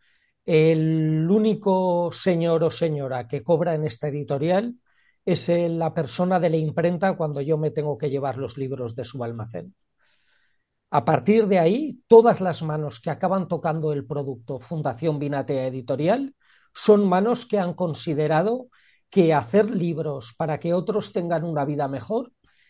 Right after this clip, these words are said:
es una ecuación tremendamente sexy. Y hemos demostrado de una manera reiterada durante todos estos años que podemos hacer libros con altísimos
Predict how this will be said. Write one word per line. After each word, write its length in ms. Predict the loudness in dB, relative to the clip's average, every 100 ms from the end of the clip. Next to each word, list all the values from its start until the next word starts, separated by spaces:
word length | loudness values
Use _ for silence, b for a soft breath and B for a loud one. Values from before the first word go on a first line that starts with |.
| _
es 180 | -4 0
una 200 | 2 4
ecuación 720 | 2 2 0 0 0 0 0
tremendamente 800 | -2 0 0 0 0 0 -2 -4
sexy. 580 | -4 -4 -6 -8 -12 -14 _ b b b -4
Y 560 | 0 4 4 4 2 2
hemos 480 | 4 6 4 4 2
demostrado 760 | 2 2 -2 -2 -2 0 -2
de 120 | -2
una 260 | 0 0 -2
manera 400 | -2 -2 0 -2
reiterada 640 | 0 -2 0 0 0 -2 -4
durante 420 | -4 -6 -6 -6
todos 340 | -4 -4 -6
estos 360 | -10 -12 -12 -8
años 520 | -8 -6 -8 -12 -18 _ _ _ _
que 380 | 0 4 4 2
podemos 460 | -2 0 0 -2 -4
hacer 300 | -4 -4 -2
libros 520 | -2 -2 -2 -6 -8
con 280 | -6 -4 -2
altísimos 920 | -4 -4 -4 -4 -2 -4 -4 -6 -14